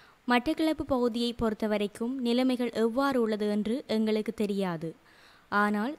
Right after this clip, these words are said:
சிங்கள பகுதிகளை பொறுத்தவரையில் முஸ்லிம்களின் வர்த்தக நிலையங்களுக்கு சிங்கள மக்கள் பொருட்கள் வாங்க செல்வது குறைவான நிலையிலேயே உள்ளது.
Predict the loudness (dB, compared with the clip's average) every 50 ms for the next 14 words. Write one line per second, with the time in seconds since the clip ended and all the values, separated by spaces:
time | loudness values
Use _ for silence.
0 | -10 -12 -6 -2 0 2 2 4 2 2 0 0 0 0 2 0 0 0 0 0
1 | 0 -2 -2 -2 -2 -2 -2 -2 -2 -2 -2 -2 -2 -2 -4 -6 -6 -8 -12 -20
2 | -20 -20 -20 -20 -20 _ -6 -4 -2 -2 -2 -2 0 2 2 2 2 0 0 0
3 | 0 -2 -2 -2 0 0 0 0 0 -2 -2 0 0 0 0 0 0 0 0 0
4 | 0 0 -2 -2 -4 -6 -6 -6 -6 -6 -4 -2 0 2 2 4 4 2 2 2
5 | 0 -2 0 -2 -2 -2 0 2 2 2 2 2 0 0 0 0 0 0 -2 -2
6 | -4 -4 -4 -4 -4 -4 -2 -2 -4 -4 -6 -6 0 4 4 6 6 4 4 2
7 | 2 2 2 2 2 2 0 0 0 0 0 -2 -2 -2 -2 -2 -2 -2 0 0
8 | -2 -2 -4 -6 -8